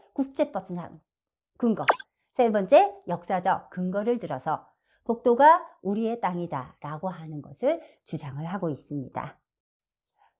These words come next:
우리의 막내 땅, 독도를 위해서 정부도 해야 할 일이 있습니다.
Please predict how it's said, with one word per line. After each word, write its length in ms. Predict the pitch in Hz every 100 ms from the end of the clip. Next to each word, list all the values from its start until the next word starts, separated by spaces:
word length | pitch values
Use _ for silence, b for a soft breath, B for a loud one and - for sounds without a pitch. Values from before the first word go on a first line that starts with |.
| _ _ _ _ _ _ _
우리의 680 | - 233 247 240 240 226 220 -
막내 500 | 190 190 208 190 -
땅, 300 | 185 180 - _ _ _ -
독도를 580 | 208 - 247 254 226
위해서 560 | 180 165 170 185 135 - _ _ _ -
정부도 760 | 196 196 214 247 311 359 359 _ -
해야 220 | 247 214
할 160 | 175 160
일이 520 | 156 185 247 262 -
있습니다. 640 | 202 - 170 143 117 139